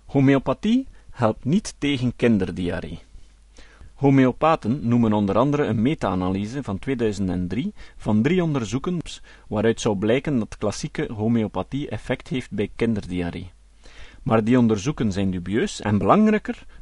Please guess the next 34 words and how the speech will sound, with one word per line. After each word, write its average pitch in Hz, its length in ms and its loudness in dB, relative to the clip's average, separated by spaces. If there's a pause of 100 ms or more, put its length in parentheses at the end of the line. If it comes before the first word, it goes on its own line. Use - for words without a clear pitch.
(120)
een 110 200 2
nog 92 200 -2
veel 190 240 4
groter 135 440 -2
onderzoek, 101 560 -4
ook - 220 -4
van 101 200 -4
Jacobs, 85 540 -8
ontkracht - 720 -4
deze 92 260 -4
conclusies. 90 800 -8 (360)
Wie 127 180 2
de 120 100 4
details 160 460 2
wil 123 120 0
lezen, 117 460 -2 (220)
moet 117 220 -2
naar 107 240 4
de 98 80 -2
website 147 480 -2
van 120 100 0
de 101 80 0
Vereniging 123 520 -2
tegen 101 300 -4
Kwakzalverij 101 680 -4
gaan 131 280 -6 (280)
en 101 140 0
het 98 140 0
artikel 127 400 -4
van 98 220 -2
Jan 117 260 2
Willem 104 240 0
Nienhuis 110 420 -2
lezen. 92 460 -6